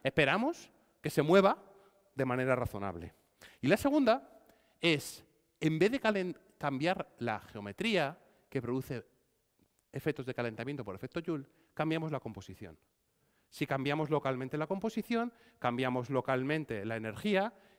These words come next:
y de nuevo las paredes magnéticas se van a querer ahí por-, se van a querer parar ahí porque tienen un mínimo de energía. Utilizamos el mismo concepto, cambiamos la energía de pared, pero en vez de cambiar un parámetro, cambiamos el otro. ¿Vale? Y vamos a estudiar si esto sirve para hacer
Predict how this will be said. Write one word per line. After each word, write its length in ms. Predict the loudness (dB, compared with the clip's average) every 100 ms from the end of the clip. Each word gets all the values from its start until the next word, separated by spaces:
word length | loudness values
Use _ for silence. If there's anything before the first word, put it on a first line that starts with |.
| _
y 100 | 0
de 100 | 4
nuevo 240 | 4 4 2
las 140 | 0
paredes 300 | 0 0 -2
magnéticas 420 | -4 -4 -4 -4
se 100 | -2
van 140 | -2 -2
a 80 | -2
querer 200 | -2 -2
ahí 140 | -2
por-, 180 | -4 -8 -8
se 120 | -4
van 140 | -2
a 40 | -2
querer 240 | -2 -2
parar 260 | 0 2 2
ahí 140 | 0
porque 220 | -2 -6
tienen 220 | -6 -6 -4
un 100 | -4
mínimo 300 | -4 -4 -6
de 60 |
energía. 420 | -8 -12 -14 -16 -18 _ _ _ _ _ _ _ _ _ _ _
Utilizamos 480 | 0 2 4 4 2
el 80 | 0
mismo 180 | 0 0
concepto, 600 | 0 -2 -4 -6 -10 _
cambiamos 360 | -2 0 0 -2
la 80 |
energía 360 | -4 -6 -4 -4
de 80 | -2
pared, 220 | -2 -2
pero 140 | -2 -4
en 60 |
vez 80 | -2
de 80 | -2
cambiar 240 | -2 -2
un 80 | -2
parámetro, 340 | 0 -2 -2 -4
cambiamos 420 | -6 -6 -8 -10
el 100 | -12
otro. 240 | -14 -18 _ _ _ _ _ _ _
¿Vale? 240 | -4 -4 -6 _ -10 0
Y 80 |
vamos 260 | 2 2 2
a 40 |
estudiar 540 | 0 2 4 4 2 -4
si 140 | -2 0
esto 220 | 2 -2
sirve 520 | 0 0 2 2 0 -8 _ _ _ _
para 180 | -2 0
hacer 320 | 0 -2 -4